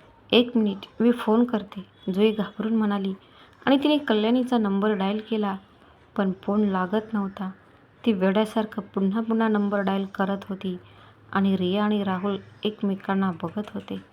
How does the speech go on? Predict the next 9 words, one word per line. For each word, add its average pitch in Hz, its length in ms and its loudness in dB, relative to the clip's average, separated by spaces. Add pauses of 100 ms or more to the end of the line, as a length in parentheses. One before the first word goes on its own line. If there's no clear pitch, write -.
(640)
आणि 202 200 0
जुईचा 208 540 -2
चेहरा 208 520 -2
एकदम 190 540 -2
घाबरून 185 540 -2
गेला 202 200 -4
होता. 214 260 -8 (1800)
ते 220 200 2
अक्षरशः 202 640 -2